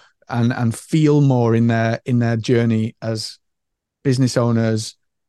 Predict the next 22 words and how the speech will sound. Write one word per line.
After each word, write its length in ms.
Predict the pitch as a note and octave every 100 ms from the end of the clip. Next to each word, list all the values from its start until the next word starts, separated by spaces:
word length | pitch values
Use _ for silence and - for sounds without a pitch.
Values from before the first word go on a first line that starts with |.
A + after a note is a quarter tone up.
| -
as 180 | A#2 A#2
entrepreneurs, 720 | A#2+ A#2+ A#2+ A#2 A2 G#2 G2+
right? 320 | A2+ B2 B2+ _ _ _
And 120 | - A#2
I 100 | A#2+
think 340 | C3+ B2+ - -
you 420 | B2+ D#3 E3 D3 _ _ _
have 540 | - C#3 C#3 B2+ - _ _ _ _ -
the 280 | A2+ B2+ A#2+
tools 720 | - - D#3+ D3 A#2 B2+ - -
and 160 | A#2+
the 60 | A#2
skill 680 | - - - D#3 A2+ A#2+ - _ _ _ _
to 140 | - A2+
help 380 | - C#3 C3 C3+
them 180 | B2
along 260 | B2 A#2+ A#2
that 220 | A#2 -
path. 360 | - C3 F3 - _ _ _ _
That 200 | D#3+ E3+
to 120 | - D#3
me, 140 | D#3